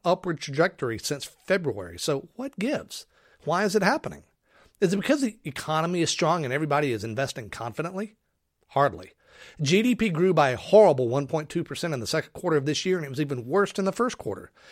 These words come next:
In fact, Obama's economic policies are on track to make him the first president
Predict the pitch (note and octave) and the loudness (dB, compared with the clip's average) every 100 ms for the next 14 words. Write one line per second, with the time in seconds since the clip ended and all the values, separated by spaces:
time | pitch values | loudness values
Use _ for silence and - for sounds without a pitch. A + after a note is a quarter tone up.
0 | - - C#3+ - F3 D3+ D#3+ C3+ E3 A#3+ | -20 -6 -2 4 4 4 2 2 2 0
1 | G3+ G#3+ F#3+ F3+ D#3+ F#3+ G#3 F3+ F#3 F#3 | -2 -2 -2 0 0 -2 -4 -2 -2 -2
2 | G#3 E3+ E3 C#3+ - A3 - E3 E3 F3 | 0 2 2 2 0 0 -2 -4 -4 -4
3 | D#3 B2+ - - A#3+ C#4 - A3+ F#3+ B2 | -4 -6 -4 2 4 4 0 4 4 2
4 | A2+ | -6